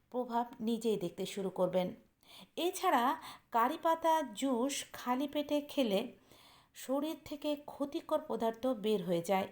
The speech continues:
এবং ওজন কমতে শুরু করে। কারি পাতা ডায়াবেটিস রোগীদের জন্য একটি ভালো খাবার, কারণ এতে অ্যান্টিডায়াবেটিক বৈশিষ্ট্য রয়েছে।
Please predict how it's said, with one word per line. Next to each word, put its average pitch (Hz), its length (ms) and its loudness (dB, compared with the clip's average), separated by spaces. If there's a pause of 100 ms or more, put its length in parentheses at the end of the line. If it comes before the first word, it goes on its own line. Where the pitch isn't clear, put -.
এবং 233 260 0 (520)
ওজন 240 340 -4 (140)
কমতে 202 340 -4
শুরু 196 260 -4
করে। 196 300 0 (580)
কারি 285 360 4
পাতা 440 320 8 (160)
ডায়াবেটিস 359 640 12
রোগীদের 392 380 8
জন্য 392 200 4 (120)
একটি 311 220 0 (280)
ভালো 208 300 0
খাবার, 185 360 6 (600)
কারণ 220 280 4 (200)
এতে 285 300 2 (480)
অ্যান্টিডায়াবেটিক 392 1080 8 (800)
বৈশিষ্ট্য 226 600 -2
রয়েছে। 190 380 2